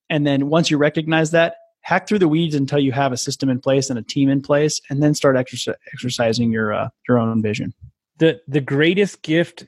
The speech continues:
Speaker 2: you can give to the world, guys, is being the best version of yourself.
Speaker 1: Yeah.
Speaker 2: It's the simplest answer in the world.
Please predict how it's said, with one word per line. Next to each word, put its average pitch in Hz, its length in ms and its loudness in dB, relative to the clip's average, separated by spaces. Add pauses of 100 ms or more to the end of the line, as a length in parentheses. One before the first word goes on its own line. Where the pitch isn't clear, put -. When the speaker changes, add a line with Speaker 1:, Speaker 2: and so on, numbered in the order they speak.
(120)
Speaker 2:
you 139 180 0
can 135 300 -2
give 131 260 2
to - 100 -4
the 127 100 2
world, 120 340 2
guys, 139 600 2
is 120 180 0
being 123 260 0
the 117 80 2
best 113 280 0
version 110 300 0
of 104 100 -4
yourself. 104 520 -8 (260)
Speaker 1:
Yeah. 110 200 -4
Speaker 2:
It's 101 100 -8
the 135 60 -8
simplest 156 540 0
answer 135 280 -2
in 117 60 0
the 113 100 -2
world. 104 300 -4